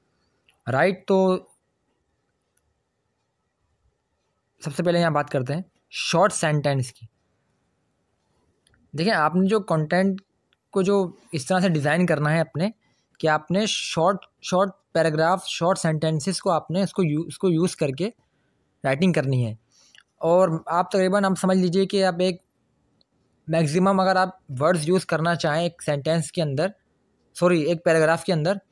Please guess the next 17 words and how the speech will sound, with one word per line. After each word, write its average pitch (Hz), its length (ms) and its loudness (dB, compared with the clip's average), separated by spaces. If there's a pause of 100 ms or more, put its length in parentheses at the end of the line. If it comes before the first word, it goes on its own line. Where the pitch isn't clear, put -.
(720)
तो 170 60 0
आपने 160 300 2
एक 190 100 -2
पैराग्राफ 165 380 2
के 196 80 0
अंदर 190 140 2
तकरीबन 175 520 -2 (1700)
हंड्रेड 190 480 2
to 226 120 2
वन 208 160 2
ट्वेंटी 190 280 2
वर्ड्स 185 280 2
को 202 140 0
आप 190 180 2
इसमें 190 240 -2
यूज़ 165 220 0
कीजिए। 101 380 -6